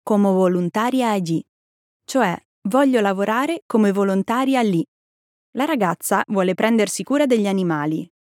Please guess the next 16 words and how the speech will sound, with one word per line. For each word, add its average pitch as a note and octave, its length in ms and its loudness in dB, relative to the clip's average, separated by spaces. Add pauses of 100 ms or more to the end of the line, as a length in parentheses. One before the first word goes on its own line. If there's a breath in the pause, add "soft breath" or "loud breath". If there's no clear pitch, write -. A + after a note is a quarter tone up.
(120)
cuidar A#3 460 -2 (200)
a G#3+ 100 0
los G#3 240 0
animales. F#3+ 760 -2 (640)
Sembra F#3+ 420 0
proprio D4+ 280 2
un'esperienza A3+ 640 2
straordinaria F#3 920 0 (120)
e A3+ 100 -2
non B3 160 2
c'è F4+ 160 -2
da C#4+ 140 2
stupirsi C#4 640 -2
che G#3+ 120 -2
sia G3 220 -2
molto C4+ 540 0